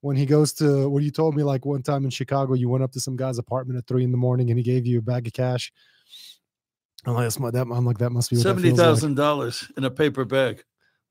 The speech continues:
Speaker 1: A long time ago.
Speaker 2: Yeah.
Speaker 1: Yeah, like half a mil now.
Speaker 2: Uh, well, no, I don't think so. May-, you know, maybe, maybe, um, a hundred and fifty, two hundred thousand. But, you know, I'm walking down, I'm walking down the
Speaker 1: Oh, it's
Speaker 2: stair-,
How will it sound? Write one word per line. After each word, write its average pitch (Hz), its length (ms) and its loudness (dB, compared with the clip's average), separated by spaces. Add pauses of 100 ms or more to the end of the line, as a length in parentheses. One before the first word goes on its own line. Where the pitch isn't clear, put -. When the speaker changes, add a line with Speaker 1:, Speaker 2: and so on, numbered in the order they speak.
(160)
Speaker 1:
A 120 60 -12
long 127 180 6
time 139 260 6
ago. 101 240 -2 (520)
Speaker 2:
Yeah. 131 200 0 (240)
Speaker 1:
Yeah, 120 220 -2
like 110 160 -4
half 127 180 2
a 120 60 2
mil 127 220 4
now. 123 340 0 (560)
Speaker 2:
Uh, 139 120 -10
well, 156 340 4 (460)
no, 185 80 -2
I 107 300 0
don't 110 200 -8
think 143 200 -4
so. 113 180 -6
May-, 135 200 -8
you 160 160 -6
know, 131 140 -2
maybe, 123 640 -6 (720)
maybe, 113 380 -6
um, 101 340 -8 (460)
a 113 40 0
hundred 120 300 0
and 98 120 -12
fifty, 110 340 -12
two 107 200 -8
hundred 98 280 -8
thousand. 98 400 -8 (840)
But, 117 260 -6
you 131 100 0
know, 113 180 -4
I'm 127 80 -2
walking 139 340 4
down, 131 360 4
I'm 127 120 0
walking 139 300 2
down 135 160 2
the 120 80 -6
Speaker 1:
Oh, 160 160 10
it's 180 100 8
Speaker 2:
stair-, 135 60 0